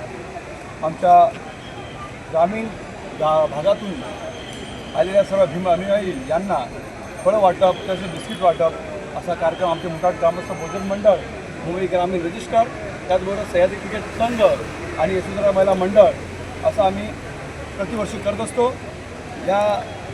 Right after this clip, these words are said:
कार्यक्रमाच्या सुरुवातीलाच आमच्या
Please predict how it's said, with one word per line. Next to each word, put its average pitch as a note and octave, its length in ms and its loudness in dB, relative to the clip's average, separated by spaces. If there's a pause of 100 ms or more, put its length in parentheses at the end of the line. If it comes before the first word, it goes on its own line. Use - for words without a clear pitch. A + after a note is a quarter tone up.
(800)
कार्यक्रमाच्या G#3+ 840 2
सुरुवातीलाच G3+ 720 4 (2000)
आमच्या G#3 480 0